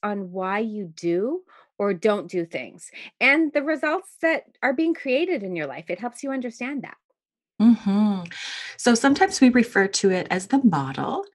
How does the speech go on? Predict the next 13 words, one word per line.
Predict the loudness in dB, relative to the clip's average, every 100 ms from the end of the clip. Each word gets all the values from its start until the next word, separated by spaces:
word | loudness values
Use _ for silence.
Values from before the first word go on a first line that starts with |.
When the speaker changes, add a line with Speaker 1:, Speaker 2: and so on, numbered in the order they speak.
| -20 -20 _
Speaker 2:
but | -4 0
you | 0
can | 0 -2
also | -2 0 -2
think | 0 -2 -2
of | -4
it | -6 -6
as | -8 -8
the | -4 -4
equation | -4 -6 -2 -2 0 -2
of | -4 -6
life. | -8 -8 -16 -20 _ -20 -18 -12
So | 0 2 2